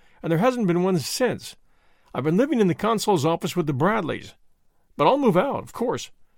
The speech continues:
I'm sure I'm awfully glad to see you. It'll make it so much more pleasant for me." "Yes," said Captain Travis, bitterly,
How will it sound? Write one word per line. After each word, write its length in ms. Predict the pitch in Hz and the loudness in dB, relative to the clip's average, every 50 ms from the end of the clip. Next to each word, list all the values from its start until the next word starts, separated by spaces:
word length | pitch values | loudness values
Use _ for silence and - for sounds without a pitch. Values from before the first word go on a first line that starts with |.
| _ - _ _ _ _ _ - | _ -20 _ _ _ _ _ -4
I'm 100 | - 180 | -2 0
sure 220 | 127 - - 277 269 | 0 0 2 2 2
I'm 100 | 233 202 - - | 2 2 0 0
awfully 280 | - 269 269 - - 175 | 0 2 2 2 0 0
glad 260 | 139 127 147 147 139 | 2 2 2 2 0
to 60 | 131 | 0
see 240 | - - - 311 302 | -2 0 0 0 2
you. 320 | 220 120 - - - - _ _ _ - _ _ _ - _ _ - | 0 -2 -4 -8 -14 -20 _ _ _ -20 _ _ _ -20 _ _ -2
It'll 100 | 185 196 | 2 2
make 240 | 196 208 220 208 - | 2 2 2 0 0
it 80 | 175 123 | -2 -2
so 180 | - - 233 | -2 -2 0
much 240 | 262 240 214 170 - | 2 0 0 0 0
more 120 | 214 202 | 0 0
pleasant 360 | 151 - 202 247 220 185 175 135 | 0 0 0 0 2 0 0 -2
for 200 | 113 151 143 127 | -2 -4 -4 -4
me." 240 | 98 80 65 - - _ _ _ _ _ _ _ _ _ _ _ _ _ _ _ _ _ _ _ _ _ _ _ _ _ _ _ _ _ _ _ _ | -6 -10 -16 -18 -20 _ _ _ _ _ _ _ _ _ _ _ _ _ _ _ _ _ _ _ _ _ _ _ _ _ _ _ _ _ _ _ _
"Yes," 800 | - - 147 170 202 226 233 196 131 - - - - - - - _ _ _ _ _ _ _ | -4 0 2 4 4 4 2 0 -2 -4 -8 -12 -14 -16 -16 -20 _ _ _ _ _ _ _
said 200 | - - 190 165 | -6 -4 -4 -2
Captain 280 | 131 175 170 - 185 156 | 0 -2 -2 0 0 0
Travis, 520 | 113 123 147 147 139 95 92 - - - - - | 2 2 0 0 -2 -4 -8 -14 -16 -14 -10 -4
bitterly, 600 | 160 127 175 185 170 135 120 101 82 - - | 2 4 6 6 4 2 -4 -6 -10 -12 -14